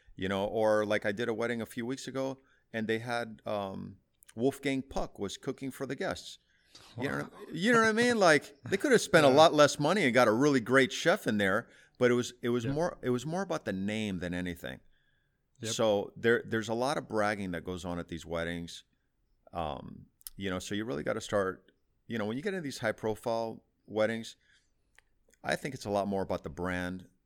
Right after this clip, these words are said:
Speaker 1: than it is the work, believe it or not. And, and I'll give you an example. I'll give you an example.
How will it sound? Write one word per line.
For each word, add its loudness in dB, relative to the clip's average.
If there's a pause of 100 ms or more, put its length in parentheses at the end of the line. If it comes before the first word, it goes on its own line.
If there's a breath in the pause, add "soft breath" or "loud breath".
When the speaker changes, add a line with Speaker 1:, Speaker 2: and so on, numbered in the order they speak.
(180)
Speaker 1:
than -6
it -6
is -8
the -8
work, -6
believe -12
it -14
or -12
not. -14 (460)
And, -6
and 0
I'll 4
give 2
you 2
an 0
example. -2 (280)
I'll -2
give -2
you -2
an -4
example. -8